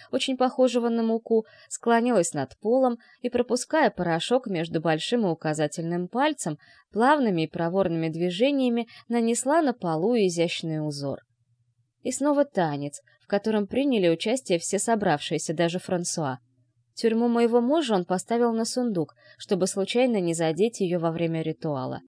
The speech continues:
Монотонное пение, завораживающее движение танцоров,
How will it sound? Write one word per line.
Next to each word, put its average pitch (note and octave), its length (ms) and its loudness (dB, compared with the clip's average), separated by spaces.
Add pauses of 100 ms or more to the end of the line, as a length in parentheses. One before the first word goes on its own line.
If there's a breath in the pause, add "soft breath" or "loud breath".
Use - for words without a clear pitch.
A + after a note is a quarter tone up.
(640)
Монотонное E3+ 680 -2
пение, G#3+ 640 -2 (460)
завораживающее A3 1040 2
движение D#3+ 540 -2
танцоров, F#3+ 640 -4